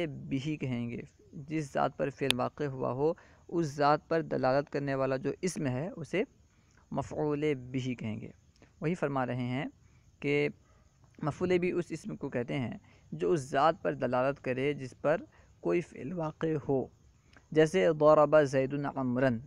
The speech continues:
دیکھیں یہاں پہ ضرب زید عمرا میں عمرا مفعول به ہے۔ کیوں؟ کیونکہ عمرا ایک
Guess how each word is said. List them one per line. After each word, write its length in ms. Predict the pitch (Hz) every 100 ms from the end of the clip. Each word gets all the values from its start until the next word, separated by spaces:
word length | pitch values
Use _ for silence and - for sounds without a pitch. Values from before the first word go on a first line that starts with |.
| - 160
دیکھیں 200 | 151 170
یہاں 160 | 143
پہ 120 | - 156 139
ضرب 400 | 131 131 139 143
زید 320 | 135 139 139 135 143
عمرا 360 | 139 127 131
میں 400 | 165 139 135 151 180 _ - -
عمرا 560 | - 151 165 139 131 156
مفعول 640 | 180 139 123 143 131 135 135 123
به 280 | 131 127 202
ہے۔ 200 | 151 131
کیوں؟ 380 | - - 220 240 - - -
کیونکہ 380 | 160 160 165 -
عمرا 480 | 139 139 151 165 175 165
ایک 220 | 160